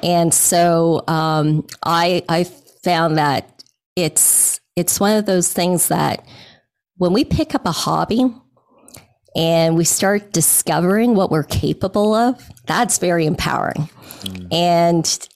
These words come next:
Speaker 1: and then to have my instructors tell me I'm a natural in, in shooting, I'm like, "Really? This is fantastic," which makes it even more fun. <laughs> And I've,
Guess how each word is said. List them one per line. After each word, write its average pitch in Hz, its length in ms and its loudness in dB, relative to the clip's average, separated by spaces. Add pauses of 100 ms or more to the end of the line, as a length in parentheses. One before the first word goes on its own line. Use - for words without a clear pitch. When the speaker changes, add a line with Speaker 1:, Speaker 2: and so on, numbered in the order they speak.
(100)
Speaker 1:
and 180 120 2
then 190 180 2
to 185 120 -2
have 180 240 -2
my 170 140 0
instructors 196 680 -2
tell - 220 -2
me 160 160 0
I'm 151 200 0
a 151 60 0
natural 170 840 -2 (640)
in, 156 580 0
in 165 140 0
shooting, 247 520 2
I'm 160 160 0
like, 151 360 -2
"Really? 233 600 0 (440)
This 208 200 -2
is 214 240 0
fantastic," 214 680 -2
which 160 220 -2
makes 180 220 -2
it 180 100 2
even 175 220 0
more 180 240 2
fun. - 520 -6
<laughs> 269 1040 -2
And 233 160 0
I've, 214 340 0